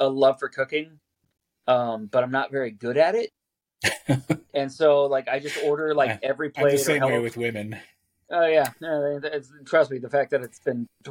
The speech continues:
Speaker 1: almost three years with this woman is clearly, I worry. Um,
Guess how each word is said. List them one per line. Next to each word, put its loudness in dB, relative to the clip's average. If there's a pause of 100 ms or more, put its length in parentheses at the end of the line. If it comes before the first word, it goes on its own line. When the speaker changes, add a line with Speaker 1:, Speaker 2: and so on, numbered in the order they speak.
(140)
Speaker 1:
almost 0
three 0
years 0
with -12
this -14
woman 0
is -14 (1160)
clearly, 0 (800)
I -2
worry. -6 (380)
Um, 0